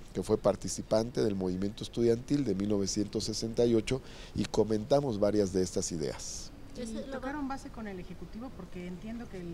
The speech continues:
Speaker 2: la, el manejo de la bandera en el Zócalo lo, está a cargo de elementos del Ejército que están ahí en Palacio Nacional.
Speaker 1: No sé si la Cámara de Diputados esté haciendo este contacto. Hasta el momento nosotros no,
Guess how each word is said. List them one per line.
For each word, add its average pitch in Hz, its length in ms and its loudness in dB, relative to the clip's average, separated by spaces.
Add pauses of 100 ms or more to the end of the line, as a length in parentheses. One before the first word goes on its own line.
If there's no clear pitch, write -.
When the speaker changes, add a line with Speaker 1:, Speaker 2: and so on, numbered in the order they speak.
Speaker 2:
la, 160 200 -8
el 160 140 -10
manejo 185 300 -8
de 202 60 -6
la 180 80 -6
bandera 190 520 -8 (600)
en 185 140 -6
el 180 120 -8
Zócalo 233 760 -10 (200)
lo, 170 160 -8
está 170 220 -10
a - 20 -12
cargo 202 300 -8
de 160 720 -12
elementos 185 520 -8 (720)
del 185 160 -8
Ejército 202 640 -10
que 185 160 -8
están 185 240 -4
ahí 190 120 -4
en 190 80 -6
Palacio 185 340 -8
Nacional. 190 380 -10
Speaker 1:
No 110 320 4
sé 170 200 4
si 131 180 4
la 101 140 6
Cámara 120 340 6
de 117 100 6
Diputados 120 640 4
esté 101 240 2
haciendo 104 300 2
este 110 180 0
contacto. 117 500 4
Hasta 101 200 -2
el 92 80 0
momento 113 440 2
nosotros 104 500 0
no, 151 180 4